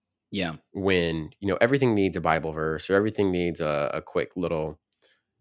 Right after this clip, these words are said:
Speaker 2: yeah, w-, we'll do the quick prayer. We'll, we'll do these things, kind of acknowledge it, but then we don't, we don't sit and take the time to actually ponder, you know, how what we're doing in our day-to-day lives actually is,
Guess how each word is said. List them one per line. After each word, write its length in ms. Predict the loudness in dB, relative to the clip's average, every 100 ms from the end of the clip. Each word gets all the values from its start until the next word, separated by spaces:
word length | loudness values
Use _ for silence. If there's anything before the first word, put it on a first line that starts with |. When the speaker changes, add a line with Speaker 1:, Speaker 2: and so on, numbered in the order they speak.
| _ -2
Speaker 2:
yeah, 100 | -2
w-, 200 | 0 0
we'll 160 | 2 2
do 140 | 2
the 80 | 0
quick 240 | -2 -4
prayer. 520 | 0 4 4 4 2 0
We'll, 200 | -2 -2 -4
we'll 120 | -6
do 160 | -4
these 180 | -4 -4
things, 380 | -4 -2 -2 -4
kind 120 | -6
of 80 | -4
acknowledge 460 | -4 0 0 0 -2
it, 140 | -8
but 100 | -2
then 100 | 0
we 100 | 2
don't, 360 | 4 4 2 -2 -18 _ _ _ _ 2
we 60 |
don't 120 | 2 2
sit 220 | 0 -2
and 80 | 0
take 180 | -2
the 60 | -4
time 340 | -2 0 0
to 160 | 0 -2
actually 340 | -2 -4 -8
ponder, 540 | -8 -6 -4 -2 -4 -6 _ _ _ _ _ _ _ _ _ _ _ _ -6
you 80 |
know, 240 | -4 -4 -6 _ _ _ _ _ _ _ _ _ _ _ _ _ _ _ _ _
how 180 | -2 0
what 200 | 2 2
we're 120 | 0
doing 320 | 0 -2 0
in 80 | -2
our 100 | -2
day-to-day 400 | -2 -4 -4 -6
lives 500 | -4 -2 -2 -4 -8 -4
actually 480 | -4 -4 -4 -4 -4
is, 300 | -6 -8